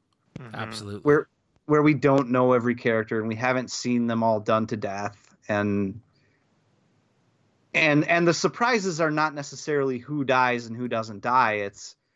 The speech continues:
Speaker 3: the plot itself is just surprising. You know, I was legitimately taken surprised by the end and, and intrigued by where this is going.
Speaker 2: And, and to that point, I hope that this series does two things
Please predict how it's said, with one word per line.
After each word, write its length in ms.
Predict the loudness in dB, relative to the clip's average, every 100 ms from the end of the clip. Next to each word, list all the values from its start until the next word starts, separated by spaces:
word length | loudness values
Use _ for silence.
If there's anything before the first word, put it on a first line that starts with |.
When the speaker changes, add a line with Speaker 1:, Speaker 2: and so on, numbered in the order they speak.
| _ _ _ _ _ _ _ _ _
Speaker 3:
the 100 | -8
plot 360 | -8 0 2 2
itself 460 | 0 -6 -4 -4 -6
is 100 | -14
just 220 | -16 -16
surprising. 640 | -12 -10 -10 -14 -18 -20 -10
You 100 | -4
know, 160 | 0
I 140 | 2 4
was 160 | 2
legitimately 480 | 0 0 0 0 0
taken 260 | 0 0 0
surprised 500 | -6 -2 0 0 0
by 140 | -2
the 180 | -2 -2
end 320 | -4 -4 -6
and, 360 | -6 -4 -2 -2
and 160 | 0
intrigued 500 | 2 2 4 4 4
by 140 | 2 2
where 160 | 2
this 180 | 0 -6
is 80 | -6
going. 400 | -2 -2 -4 -12 -20 _ _ _ -6
Speaker 2:
And, 160 | -4 -4
and 220 | -6 -6 -10 -6
to 160 | -2
that 240 | 0 -2 -4
point, 440 | -6 -4 -4 -6 -12 _ _ _ _
I 180 | -4 -4
hope 360 | -4 -6 -6
that 160 | -12 -8
this 180 | -6 -4
series 500 | -4 -6 -6 -6 -8
does 320 | -10 -8 -10
two 340 | -14 -10 -8
things 640 | -8 -8 -8 -8 -10 -10